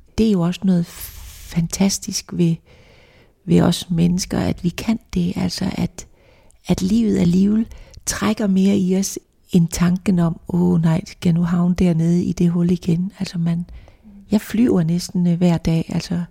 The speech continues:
så lander man tungt en gang imellem og, og, og må krybe ind i mørket. Men det er utroligt, at man har den der evne til at glemme det, på en eller anden måde.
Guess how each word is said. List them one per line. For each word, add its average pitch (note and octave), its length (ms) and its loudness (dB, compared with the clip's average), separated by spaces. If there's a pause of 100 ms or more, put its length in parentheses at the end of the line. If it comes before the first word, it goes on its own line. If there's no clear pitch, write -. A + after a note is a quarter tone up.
(340)
så - 120 -6
lander F#3+ 260 4
man F3 180 0
tungt - 460 -6
en F3 120 0
gang F3+ 180 0
imellem F3 360 -2 (540)
og, E3+ 200 0
og, F3 260 -2
og E3+ 120 -2
må E3+ 100 2
krybe F3+ 380 0
ind E3+ 100 4
i E3 40 2
mørket. E3 460 0
Men E3 380 0
det F3+ 80 2
er E3+ 40 0
utroligt, G#3 680 -4
at - 400 -2 (180)
man E3+ 140 0
har F#3 160 -2
den F#3 180 -2
der F#3 200 -2
evne F3+ 400 0
til F#3+ 240 -8
at F3 160 -4 (1000)
glemme E3 360 2
det, E3+ 200 -4 (360)
på F3+ 60 -2
en E3+ 60 0
eller E3+ 120 0
anden E3+ 160 -2
måde. E3 280 -2